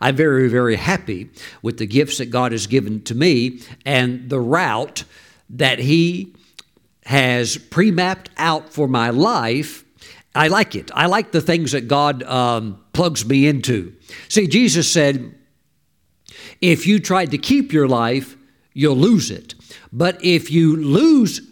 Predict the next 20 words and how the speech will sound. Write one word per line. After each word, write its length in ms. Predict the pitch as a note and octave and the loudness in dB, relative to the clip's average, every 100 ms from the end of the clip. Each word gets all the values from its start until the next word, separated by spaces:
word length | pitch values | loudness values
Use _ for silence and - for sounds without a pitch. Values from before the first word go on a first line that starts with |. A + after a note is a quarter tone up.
| - | -16
your 400 | A#2 D3+ B3+ A3 | -2 2 4 4
life, 420 | E3+ A2+ F#2+ - | 2 -2 -4 -10
your 240 | C#3+ B2+ D#3 | -4 0 0
self-life, 880 | - G3 G#3 F3+ - C#3+ G2+ E2 - - - - | 0 0 0 -2 -2 -2 -2 -6 -16 -20 -20 -6
your, 640 | F#3 G3 F#3+ E3+ D#3 D#3 - - | 0 2 4 2 0 -4 -20 -20
your 260 | A#2 E3 C#4 | -2 2 4
will 280 | F3+ G3 D#3 | 4 4 2
to 120 | C3+ | 2
do 240 | A#2 G#3+ | 2 4
it 100 | F#3+ | 2
your 240 | B2+ F#3 E3 | 0 2 4
way, 320 | D3 G#2+ - - - - | 2 0 -8 -20 -20 -6
if 220 | E3 C#3+ | -4 0
you 140 | F3 G#3 | 2 4
lose 300 | B3+ D4+ G3+ | 6 4 4
all 200 | E3 C3 | 2 0
of 80 | B2 | 0
that," 380 | B2 B2 - - - - | 0 -2 -6 -20 -20 -10
Jesus 440 | G#2 E3+ D#3+ C#3+ - | -2 0 0 -2 -2
said, 440 | D3 B2+ A#2+ - | 0 0 -2 -8